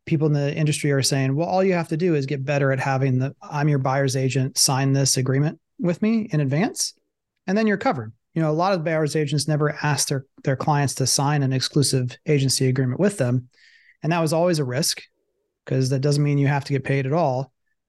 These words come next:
And everyone's like, "No problem. We'll just train on doing a really good job of saying, 'Here's why you should sign this piece of paper.'" The, one of the challenges that Rob points out, though, is, um, just 'cause someone signs it doesn't mean that they're gonna follow through on their contract. And then again, as an individual agent, are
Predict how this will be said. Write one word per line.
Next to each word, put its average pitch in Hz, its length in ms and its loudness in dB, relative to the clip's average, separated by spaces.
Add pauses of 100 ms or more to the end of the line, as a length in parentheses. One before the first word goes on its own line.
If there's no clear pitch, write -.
(240)
And 143 80 -4
everyone's 151 200 0
like, 165 120 0
"No 233 120 0
problem. 226 200 0
We'll 175 100 0
just 180 180 -4
train 196 200 0
on 156 420 0
doing 165 120 0
a 156 40 2
really 165 160 2
good 156 80 -2
job 151 180 0
of 135 120 -4
saying, 139 240 -2
'Here's 156 280 0
why 143 120 0
you 139 100 0
should 131 180 -4
sign 135 180 2
this 131 120 2
piece 139 180 -2
of 131 60 -8
paper.'" 160 340 2 (920)
The, 139 260 0 (100)
one 165 140 0
of 156 40 2
the 135 120 0
challenges 143 540 0
that 135 120 -2
Rob 127 240 0
points 120 240 -4
out, 151 160 2
though, 127 160 0
is, 123 340 0 (600)
um, 139 340 0 (100)
just 160 200 -2
'cause 156 160 2
someone 139 240 0
signs 143 320 2
it 131 80 0
doesn't 135 340 0
mean 135 180 2
that 127 100 -2
they're 131 100 2
gonna 131 180 2
follow 131 340 0
through 147 180 0
on 135 80 2
their 120 100 -2
contract. - 540 -2
And 135 100 2
then 127 160 2
again, 135 340 0
as 123 200 -2
an 139 60 -2
individual 135 440 2
agent, 143 320 0
are - 80 -12